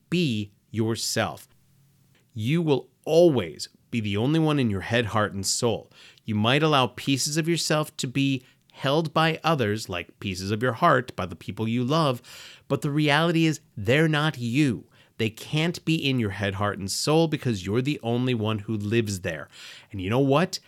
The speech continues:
That's not a bad thing, because we all need a place we can retreat to where we can be our truest selves. Because when we are our truest selves,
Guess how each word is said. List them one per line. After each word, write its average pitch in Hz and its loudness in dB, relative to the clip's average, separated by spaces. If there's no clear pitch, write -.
That's - -6
not 151 0
a 170 -2
bad 147 -2
thing, 131 2
because 127 0
we 139 -2
all 156 2
need 175 2
a - 0
place - -4
we 160 2
can 143 -2
retreat 165 -2
to 135 -2
where 123 2
we 131 0
can 139 -4
be 147 -2
our 123 2
truest - -2
selves. 135 -2
Because 143 2
when 190 0
we 151 4
are 139 2
our 113 0
truest 156 -2
selves, 156 0